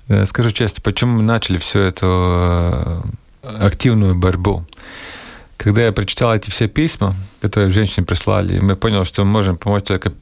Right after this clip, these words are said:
пять, потом, ладно, ну, семь, но всё равно ещё остаётся столько женщин, которым нужна эта помощь.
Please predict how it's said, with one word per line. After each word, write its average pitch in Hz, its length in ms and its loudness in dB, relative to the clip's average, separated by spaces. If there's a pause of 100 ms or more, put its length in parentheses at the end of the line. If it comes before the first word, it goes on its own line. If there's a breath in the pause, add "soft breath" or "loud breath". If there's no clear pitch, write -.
(260)
пять, 117 280 0
потом, 98 300 0
ладно, 95 240 2
ну, 95 160 2
семь, 101 460 -2
но 98 100 0
всё 107 200 2
равно 104 320 2
ещё 95 460 0
остаётся 98 460 -2
столько - 280 -2
женщин, 92 360 0
которым 95 360 0
нужна 95 260 2
эта - 120 -2
помощь. 101 420 0